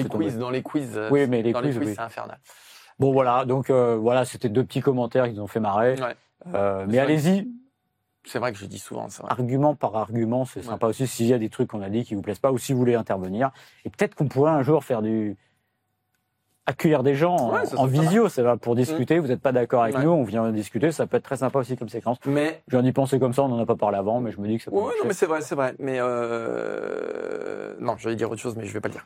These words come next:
Speaker 2: Troisième
Speaker 1: Ah si,
Speaker 2: sujet.
Speaker 1: vas-y.
Speaker 2: Non, non, non, mais ju-, juste que
Speaker 1: Il l'a dit,
Speaker 2: les
Speaker 1: là.
Speaker 2: commentaires, ça sort parfois du. Effectivement, vous êtes méchant avec. Euh,
Speaker 1: Ouais.
Speaker 2: vous êtes anti-P S G.
Speaker 1: Oui,
Speaker 2: vous
Speaker 1: bah,
Speaker 2: êtes
Speaker 1: c'est un peu
Speaker 2: anti-O M.
Speaker 1: clubisme.
Speaker 2: Parce que au fond.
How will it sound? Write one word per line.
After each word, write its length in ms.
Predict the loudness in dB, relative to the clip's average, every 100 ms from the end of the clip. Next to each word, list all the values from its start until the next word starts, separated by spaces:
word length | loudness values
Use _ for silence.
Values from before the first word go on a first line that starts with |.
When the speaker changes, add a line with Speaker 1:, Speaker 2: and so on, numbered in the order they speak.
| -18 -20 -4
Speaker 2:
Troisième 340 | -2 0 -2
Speaker 1:
Ah 40 | 0
si, 120 | 2
Speaker 2:
sujet. 60 | 4
Speaker 1:
vas-y. 320 | 4 4 4
Speaker 2:
Non, 100 | 4 4
non, 120 | 2
non, 100 | 2
mais 120 | 2 0
ju-, 200 | 0 0
juste 320 | 2 2 0
que 120 | 0 0
Speaker 1:
Il 60 |
l'a 80 | 2
dit, 100 | 2
Speaker 2:
les 80 | 2
Speaker 1:
là. 60 |
Speaker 2:
commentaires, 420 | 2 0 0 0 -2
ça 120 | -6
sort 200 | -2 -2
parfois 380 | -2 0 -2 0
du. 160 | -2
Effectivement, 520 | -2 -4 -2 -2 -2 -2
vous 120 | -4
êtes 120 | -4
méchant 320 | -6 -4 -4
avec. 240 | -2 -2 -2
Euh, 160 | 0
Speaker 1:
Ouais. 180 | 2 0 -4 -2
Speaker 2:
vous 140 | 0
êtes 120 | 0
anti-P 340 | -2 -6 -2 -2
S 140 | 2
G. 40 | 4
Speaker 1:
Oui, 140 | 4
Speaker 2:
vous 60 | 4
Speaker 1:
bah, 100 | 2
Speaker 2:
êtes 60 |
Speaker 1:
c'est 80 | 0
un 80 | 0
peu 100 | 0
Speaker 2:
anti-O 140 | 2
M. 60 | 2
Speaker 1:
clubisme. 420 | 2 0 -2 -4 -2 -6 -10 -20 -20 -20 _ -10
Speaker 2:
Parce 240 | -8 -8
que 100 | -8 -6 -6 -8 -8 -8 -8 -2
au 100 | -2
fond. 460 | -2 -4 -2 -4